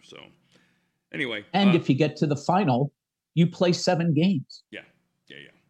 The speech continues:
Speaker 1: No,
Speaker 2: So
Speaker 1: it's, it's, and, uh, you can bet that some of those nations, if they get to the finals, will be managing that final game like a World Series game, and everybody will be available regardless of when the last guy pitched and things like that. So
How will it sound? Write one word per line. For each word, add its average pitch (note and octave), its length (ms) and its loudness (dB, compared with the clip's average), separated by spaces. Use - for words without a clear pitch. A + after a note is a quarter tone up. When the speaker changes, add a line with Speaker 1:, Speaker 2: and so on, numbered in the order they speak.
Speaker 1:
No, G2+ 260 -18
Speaker 2:
So B2 520 0
Speaker 1:
it's, - 480 -18
it's, - 0 -
and, E3+ 440 -6
uh, C#3+ 160 -6
you D3 180 -6
can D#3 160 -12
bet D3+ 260 -8
that C#3 140 -16
some C#3+ 140 -14
of D3 60 -10
those B2+ 140 -14
nations, C3 380 -14
if A2+ 120 -16
they B2 100 -10
get B2 120 -10
to B2+ 80 -20
the A2+ 60 -18
finals, A#2+ 380 -14
will B2 60 -14
be A#2 140 -10
managing A#2 540 -8
that G2+ 160 -10
final A2+ 260 -12
game A2 240 -10
like G2+ 140 -12
a G2+ 60 -12
World G#2 260 -10
Series G2+ 240 -14
game, G2+ 240 -14
and G2 100 -14
everybody G2+ 360 -12
will G2 80 -10
be G2 160 -10
available G2 440 -12
regardless G2 440 -14
of F#2+ 120 -20
when G2+ 140 -16
the F#2+ 80 -16
last G2 260 -18
guy F#2+ 140 -14
pitched G2 480 -18
and F#2 220 -20
things G2 200 -18
like F#2 220 -18
that. F2+ 300 -16
So F#2+ 260 -20